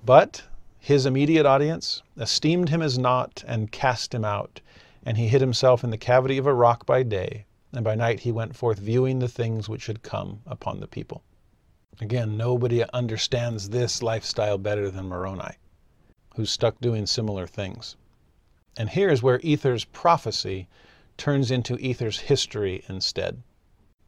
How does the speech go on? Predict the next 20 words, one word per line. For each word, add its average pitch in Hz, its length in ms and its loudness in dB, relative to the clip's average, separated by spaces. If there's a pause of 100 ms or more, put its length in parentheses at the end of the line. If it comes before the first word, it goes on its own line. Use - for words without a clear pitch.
(180)
And 120 120 -2
it 117 60 0
all 120 200 6
revolves 127 480 6
around 117 340 2
that 113 300 0
rival, 123 680 2 (540)
Coriantumr. 120 680 0 (880)
Now 117 80 0
again, 131 280 2
assuming 127 960 0
that 135 300 -2
this 147 180 4
is 151 120 2
part 151 260 8
of 151 100 6
that 139 240 6
line 131 460 4
of, 113 220 -4 (380)
of 123 400 0